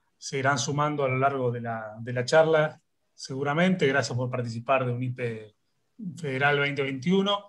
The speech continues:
Con nosotros está Ariel Nota, que es el director del Centro de Políticas Públicas, eh,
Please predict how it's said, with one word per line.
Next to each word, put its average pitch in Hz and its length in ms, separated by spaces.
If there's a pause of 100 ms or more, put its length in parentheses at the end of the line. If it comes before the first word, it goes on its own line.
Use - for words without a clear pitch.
(400)
Con 151 140
nosotros 165 320
está 160 160
Ariel 156 260
Nota, 190 300
que 123 100
es - 100
el 135 80
director 131 360
del 123 380
Centro 131 420
de 120 60
Políticas 123 960 (400)
Públicas, 175 920 (200)
eh, 120 560